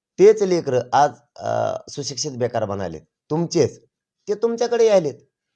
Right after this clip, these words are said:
उलट त्यांच्या मुंबईतल्या प्रत्येक जाती धर्माच्या बांधवांनी स्वागत केलं पाहिजे की या तुम्ही, तुमच्या न्यायासाठी आम्ही सुद्धा सोबत आहे. होऊ द्या, थोडे हाल होतील आमचे, झाले तरी. तुम्ही या, तुम्हाला न्याय मिळाला पाहिजे. तुम्ही,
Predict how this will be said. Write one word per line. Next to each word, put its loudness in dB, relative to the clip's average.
उलट 4
त्यांच्या 2
मुंबईतल्या 2
प्रत्येक 2
जाती 2
धर्माच्या 0
बांधवांनी -2
स्वागत -2
केलं -4
पाहिजे -8
की -10
या 4
तुम्ही, -2
तुमच्या -4
न्यायासाठी -6
आम्ही -4
सुद्धा -10
सोबत -6
आहे. -20
होऊ 4
द्या, 6
थोडे 2
हाल 2
होतील -2
आमचे, -2
झाले -6
तरी. -12
तुम्ही 2
या, 4
तुम्हाला 2
न्याय 0
मिळाला 4
पाहिजे. -2
तुम्ही, 2